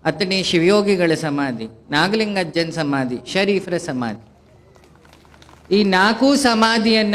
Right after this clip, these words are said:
ನೀವು ನೋಡಿ ಬಂದ್ರೆ, ಸತ್ಯ ಹೇಳಿದ್ದು ಇದೇನು ಆಡಂಬರೀಕರಣದ ಮಾತಲ್ಲ. ನಾನ್ ಸ್ವಲ್ಪ ಅನುಭವದ ಬಗ್ಗೆ ನಂಬಿಕೆ ಇಟ್ಟವ್, ನಿಮಗ್ ನಾನ್ ಬಗ್ಗೆ ನಮಸ್ಕಾರ ಮಾಡ್ತೀನಿ.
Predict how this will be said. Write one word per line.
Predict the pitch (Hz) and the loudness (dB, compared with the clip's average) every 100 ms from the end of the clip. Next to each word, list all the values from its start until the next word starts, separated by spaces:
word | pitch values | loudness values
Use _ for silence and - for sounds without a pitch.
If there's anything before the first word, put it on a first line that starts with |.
| 208 | 0
ನೀವು | 196 190 | 0 -2
ನೋಡಿ | 185 185 214 214 | 0 2 4 4
ಬಂದ್ರೆ, | 185 170 160 139 131 143 - - _ - | 2 2 2 2 0 -4 -16 -20 _ -2
ಸತ್ಯ | 240 240 277 | -2 0 2
ಹೇಳಿದ್ದು | 254 214 175 | 4 2 2
ಇದೇನು | 196 208 214 214 | 2 2 2 2
ಆಡಂಬರೀಕರಣದ | 175 180 208 233 233 233 233 220 196 202 185 | 4 4 2 2 2 2 0 -2 0 0 0
ಮಾತಲ್ಲ. | 175 165 165 143 107 - _ _ 156 | -2 -4 -4 -10 -10 -14 _ _ -6
ನಾನ್ | 175 185 | -4 -4
ಸ್ವಲ್ಪ | 180 190 190 | -4 -4 0
ಅನುಭವದ | 190 151 185 208 185 202 185 | -2 -2 -2 -2 0 0 0
ಬಗ್ಗೆ | 165 170 170 175 147 147 - _ _ _ 165 | -2 -4 -2 -2 -2 -8 -16 _ _ _ -6
ನಂಬಿಕೆ | 170 190 202 202 156 | -2 0 0 2 -2
ಇಟ್ಟವ್, | 147 120 110 - 175 | -2 -10 -10 -12 -8
ನಿಮಗ್ | 185 196 | -4 -4
ನಾನ್ | 190 180 | -2 -2
ಬಗ್ಗೆ | 165 180 175 214 | -2 -2 -2 -2
ನಮಸ್ಕಾರ | 190 185 190 - 196 185 | 0 -2 -4 -2 0 0
ಮಾಡ್ತೀನಿ. | 175 165 - 147 131 143 | -2 -4 -6 -8 -8 -10